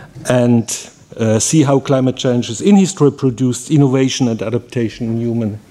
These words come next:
history. And then we will have several presentations of the post or low carbon future and the importance of hydrogen.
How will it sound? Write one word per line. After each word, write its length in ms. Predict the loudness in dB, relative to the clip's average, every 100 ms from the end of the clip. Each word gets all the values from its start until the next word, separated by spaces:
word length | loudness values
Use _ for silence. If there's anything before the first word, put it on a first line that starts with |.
| -4
history. 480 | -4 -2 -2 -2 -4 -14 -16 -16 -16 -4
And 340 | 0 2 0 -2
then 320 | -2 0 2 0
we 160 | -2
will 240 | 0 0 -2
have 520 | -2 0 0 -2 -14 -20 -14 -2
several 300 | 2 4 2
presentations 680 | 0 -2 -2 0 0 2 -2
of 140 | -2
the 60 | -6
post 500 | -2 2 2 0 -2
or 80 |
low 400 | 2 4 2 -2 -4
carbon 340 | -2 0 -2
future 540 | -4 -4 -4 -2 0 0
and 160 | 0
the 100 | 0
importance 560 | -2 0 -4 0 -4 -4
of 140 | -2
hydrogen. 640 | 0 0 -2 -2 0 0